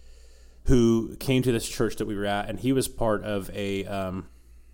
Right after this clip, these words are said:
just a kind of a na-, a, a nationwide touring band called Vapor at the time. And so I just, I saw what I, he'll probably laugh at this if you're listening to this, Chad, but I saw what I thought were the coolest rock stars that I'd ever seen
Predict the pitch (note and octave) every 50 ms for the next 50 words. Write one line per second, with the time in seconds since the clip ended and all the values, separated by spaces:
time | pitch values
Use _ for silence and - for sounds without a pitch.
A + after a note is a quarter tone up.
0 | - - - - - - - - - - - - - - - - A#2 - - G#2
1 | - A2+ G#2 G2 F#2+ F#2+ G2 G2+ G2+ G2+ B2+ - - - - A2+ G#2 G2 G#2+ G#2
2 | - G2+ G2+ G2+ G2 G2 F#2 - - G#2 G#2 G2+ G2 F2 - F#2+ F#2+ F#2+ F#2+ F#2
3 | - - - - - - A2+ B2 G2 F#2+ - - - G2+ G2+ - F#2+ F#2 F#2+ F2+
4 | E2 E2+ G2 - - G2+ G2 G2 G2 G2+ G2 - - - - - - - - -
5 | - - - - - - - - A#2 A2+ - C3+ B2 A#2+ C3 B2+ B2+ B2 - -
6 | C#3 - C3 C#3 C#3+ - - - E3+ D#3+ C#3+ B2+ A2+ A2 A2 A2 A2+ A#2 A2 A2+
7 | A#2 C3+ B2 - - - A2 A#2+ D3 D3 - C#3+ C3+ B2+ A2+ A2 G#2+ A2 A2 G#2
8 | G#2+ G#2 F#2+ - G2+ G#2 G2 F#2+ G2 G2+ - - G2 F#2 G2+ F2 E2+ F2+ - -
9 | G#2 F#2+ F#2+ E2 F2 G2+ A2 G#2+ - - - B2 A2+ A2 G#2+ G2+ G2+ G#2 G#2 G2+
10 | G2 - - G#2+ G2+ G#2 G#2 G2 G2 G2 G2+ F#2 - - - - - - - -
11 | - B2 - - B2 A2+ A2 G2 G2+ G2+ G#2+ G#2 G#2 - - - G#2 F#2+ F2+ F2+
12 | F2+ - F#2+ G2 F#2+ G2+ G2+ F#2+ - - - G2+ F#2+ F#2 F2 E2 - C#3